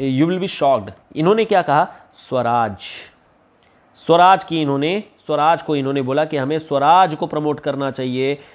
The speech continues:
हमें स्वराज के अलावा स्वदेशी को फॉलो करना चाहिए। यहाँ पर इन्होंने स्वराज के साथ साथ, ये थोड़ा सा ठीक से नहीं लिखा है तो इसको वापस से लिख दिया जाए। हाँ, इन्होंने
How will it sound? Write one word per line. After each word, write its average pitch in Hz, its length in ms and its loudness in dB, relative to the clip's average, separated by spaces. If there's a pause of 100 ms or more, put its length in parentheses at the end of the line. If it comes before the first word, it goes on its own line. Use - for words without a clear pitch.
(200)
हमें 165 420 0 (340)
स्वराज 151 360 4
के 160 120 -2
अलावा 147 440 2
स्वदेशी 185 720 -2
को 233 140 2
फॉलो 165 340 0
करना 147 300 -2
चाहिए। 117 440 -4 (320)
यहाँ 160 300 4
पर 208 100 0
इन्होंने 190 320 0
स्वराज 170 480 2
के 175 160 -4
साथ 160 240 0
साथ, 160 260 -2
ये 143 340 -4 (120)
थोड़ा 127 100 -4
सा 127 180 -6
ठीक 123 220 -8
से 123 100 -10
नहीं 123 140 -4
लिखा 120 240 -8
है 123 100 -6
तो 127 100 -8
इसको 123 200 -8
वापस 110 280 -6
से 120 80 -6
लिख 120 120 -4
दिया 120 220 -2
जाए। 143 160 -2 (600)
हाँ, 107 220 -4 (1000)
इन्होंने 202 440 2